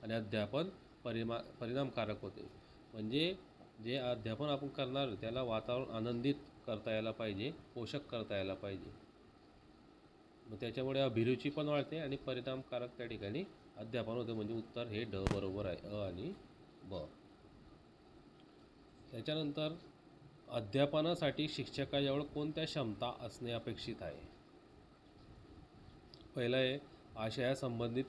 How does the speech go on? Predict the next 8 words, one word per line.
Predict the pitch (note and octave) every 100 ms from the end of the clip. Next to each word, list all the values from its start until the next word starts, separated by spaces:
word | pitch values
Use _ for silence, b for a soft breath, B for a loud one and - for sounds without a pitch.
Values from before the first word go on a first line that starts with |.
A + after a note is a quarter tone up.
| B2
ज्ञान, | A#2+ B2+ C#3 - - - - - - -
नियोजन, | A2 B2 C3 C#3+ D3+ - - - - G#2+
वर्गातील | G#2+ A#2 B2+ C3 C3+ B2
आंतरक्रिया | A2 G#2+ B2+ A#2 C3 C3
जो-, | B2+ B2+
आंतरक्रिया | A2 G#2+ A#2 C3 C3 B2 C3+
जोपासण्याचे | A#2+ A#2 A2 - G#2+ B2+
कौशल्य, | - B2 B2 D3+ D3 D#3